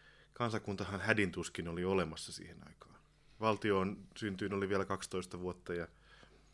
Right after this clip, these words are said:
että kaikki keinot piti, kaikki kivet piti kääntää, et josta löytyy keino jollakin tavalla legitimoida tätä valtioprojektia ja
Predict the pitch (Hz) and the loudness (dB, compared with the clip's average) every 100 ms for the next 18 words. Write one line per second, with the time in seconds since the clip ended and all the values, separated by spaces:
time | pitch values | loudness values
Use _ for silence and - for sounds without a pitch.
0 | - - - - - - - 104 - 156 | -20 -20 -20 -20 -20 -16 -10 -8 4 6
1 | 147 113 139 131 110 - 117 110 101 160 | 6 6 8 8 6 2 0 0 4 4
2 | 156 135 131 113 - 113 101 113 104 92 | 4 2 2 2 2 0 6 6 6 4
3 | 85 82 101 95 101 98 92 98 92 104 | 2 2 -2 -2 2 4 4 0 4 6
4 | 95 87 90 90 90 - 85 87 92 - | 6 4 2 0 -2 -2 0 0 -2 -6
5 | 90 92 101 92 92 87 87 85 - - | -12 -4 -4 -2 -4 -2 -2 -2 -6 -6
6 | 87 90 90 92 90 92 101 92 82 - | -4 -4 -4 -4 -2 -2 0 0 0 -6
7 | 95 85 | -8 -6